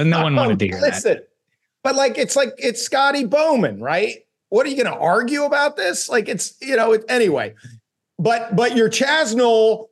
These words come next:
Speaker 2: on the fiftieth anniversary of the greatest draft of all time, the Steelers, five Hall of Famers.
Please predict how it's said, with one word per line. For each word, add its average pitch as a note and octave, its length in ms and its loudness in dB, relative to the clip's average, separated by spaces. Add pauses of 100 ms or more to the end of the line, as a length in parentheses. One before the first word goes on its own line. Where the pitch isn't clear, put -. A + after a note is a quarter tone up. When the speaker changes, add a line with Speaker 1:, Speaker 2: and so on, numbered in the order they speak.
Speaker 2:
on F3 120 -2
the E3+ 60 0
fiftieth C4+ 520 0
anniversary A3 760 2
of E3 100 -2
the D3+ 80 -2
greatest F#3 360 -2
draft A3 360 0
of G3 80 -2
all G3 180 4
time, F3 500 -2 (320)
the D#3 80 -4
Steelers, G#3 680 2 (340)
five G3 260 0
Hall G3+ 220 2
of G3 100 -2
Famers. E3 640 0